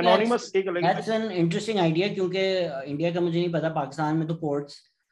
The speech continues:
Speaker 2: अ, victim के against ही होते हैं, जो पावरफुल होते हैं वो उसको एक्सप्लॉइट करते हैं, सिस्टम ही इस तरह designed है। But if there are a
Speaker 1: Hmm।
Speaker 2: few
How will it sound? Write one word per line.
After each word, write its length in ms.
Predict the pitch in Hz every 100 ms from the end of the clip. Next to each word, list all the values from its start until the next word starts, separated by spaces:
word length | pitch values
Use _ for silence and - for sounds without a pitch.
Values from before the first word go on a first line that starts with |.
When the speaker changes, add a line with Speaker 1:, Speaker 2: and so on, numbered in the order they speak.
| _
Speaker 2:
अ, 340 | 135 131 131 127
victim 360 | 131 135 151
के 80 | 156
against 420 | 139 131 135 143
ही 60 | 160
होते 300 | 151 131 139
हैं, 100 | 139
जो 100 | 131
पावरफुल 440 | 135 131 131 -
होते 260 | 147 135 -
हैं 100 | 139
वो 140 | 135
उसको 220 | 127 - 135
एक्सप्लॉइट 420 | - 139 135 139
करते 260 | 165 139
हैं, 60 | 139
सिस्टम 320 | 131 - 160
ही 100 | 156
इस 140 | 151 -
तरह 160 | 151
designed 480 | 143 123 120 131 135
है। 120 | 131 - - - 160
But 100 | 165
if 120 | 180
there 240 | 165 180
are 240 | 190 202 202
a 40 |
Speaker 1:
Hmm। 140 | 143
Speaker 2:
few 400 | 139 131 175 180